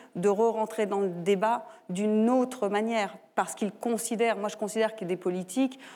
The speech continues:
on a des sportifs de haut niveau, on peut avoir des politiques de haut niveau, mais si vous regardez les couches de l'administration, les couches des élus nationaux, euh, la représentation du peuple n'y est pas.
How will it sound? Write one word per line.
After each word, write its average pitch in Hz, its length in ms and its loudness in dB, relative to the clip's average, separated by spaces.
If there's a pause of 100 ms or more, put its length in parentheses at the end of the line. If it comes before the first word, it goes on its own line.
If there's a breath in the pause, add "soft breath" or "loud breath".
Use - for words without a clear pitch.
(140 loud breath)
on 175 200 0
a 185 80 4
des 180 180 6
sportifs 190 400 -2
de 185 80 0
haut 185 100 0
niveau, 226 460 2
on 190 80 -2
peut 196 260 -2
avoir 190 360 0
des 180 140 0
politiques 202 460 -2
de 202 80 0
haut 202 100 2
niveau, 208 320 0 (320 loud breath)
mais 185 100 4
si 185 160 -2
vous 190 100 0
regardez 196 420 2
les 196 140 2
couches 240 260 0
de 240 100 2
l'administration, 214 880 -2
les 180 180 2
couches 233 320 0
des 196 220 0
élus 208 180 0
nationaux, 208 640 0 (680 loud breath)
euh, 160 480 -2 (100)
la 185 120 2
représentation 202 1160 0 (180)
du 170 320 -4
peuple 254 600 -2 (120)
n'y 202 400 2
est 220 40 4
pas. 220 440 -4